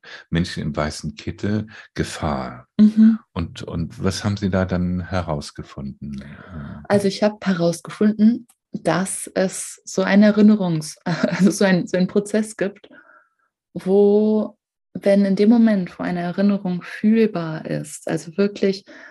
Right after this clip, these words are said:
Speaker 2: und mit Erinnerung meine ich jetzt nicht, dass man sich an die Geschichte unbedingt erinnern muss, sondern dass wirklich das körperliche Erleben zu einer Angst quasi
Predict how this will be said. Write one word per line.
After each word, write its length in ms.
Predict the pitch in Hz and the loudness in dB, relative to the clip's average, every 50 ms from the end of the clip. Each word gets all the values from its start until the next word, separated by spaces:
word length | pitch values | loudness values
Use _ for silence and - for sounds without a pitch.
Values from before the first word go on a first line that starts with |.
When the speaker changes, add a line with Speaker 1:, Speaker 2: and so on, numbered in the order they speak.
| - _ _ | -20 _ _
Speaker 2:
und 220 | - 180 175 - | -2 -2 0 0
mit 140 | - 190 - | 0 2 2
Erinnerung 440 | 196 190 208 214 233 226 220 214 208 | 2 6 6 6 6 6 6 4 4
meine 200 | 208 202 202 196 | 4 4 2 0
ich 80 | 190 | 0
jetzt 240 | - 196 - - - | -2 -6 -8 -2 2
nicht, 240 | 208 220 220 214 - | 2 2 2 0 -4
dass 160 | 180 175 - | -6 -4 -4
man 200 | 190 185 180 180 | -4 -4 -4 -4
sich 200 | 170 180 175 175 175 | -6 -6 -8 -6 -4
an 100 | 170 175 | -4 -2
die 120 | 175 165 | -2 -4
Geschichte 480 | 175 170 - - 208 208 208 - - - | -4 -4 0 0 0 0 -2 -6 -6 -4
unbedingt 680 | 156 156 151 151 151 151 147 151 156 156 156 - - _ | -4 -4 -4 -4 -4 -6 -6 -6 -8 -8 -10 -14 -14 _
erinnern 380 | - 165 160 160 160 156 156 156 | -6 -4 -2 -2 -2 -2 -2 -2
muss, 180 | 156 156 151 - | -2 -4 -4 -4
sondern 280 | - 165 160 160 170 170 | -4 -4 -4 -2 -4 -4
dass 180 | 180 - - | -6 -2 -2
wirklich 260 | 208 208 208 - 208 | -2 0 0 -2 -4
das 200 | - 185 165 - | -4 -6 -8 -6
körperliche 520 | - - 190 190 - 196 185 185 180 - - | -4 -4 -2 0 0 -2 -2 -4 -4 -6 -6
Erleben 460 | - 170 170 175 185 190 - 190 190 | -6 -2 0 0 0 2 0 -2 -2
zu 140 | - - 170 | -4 -6 -4
einer 260 | 170 175 175 165 - | -2 -2 -2 -4 -4
Angst 340 | 170 170 175 175 - - - | -6 -6 -6 -8 -10 -14 -18
quasi 520 | - - 170 165 165 - 143 - - - | -12 -10 -8 -10 -8 -6 -8 -8 -8 -10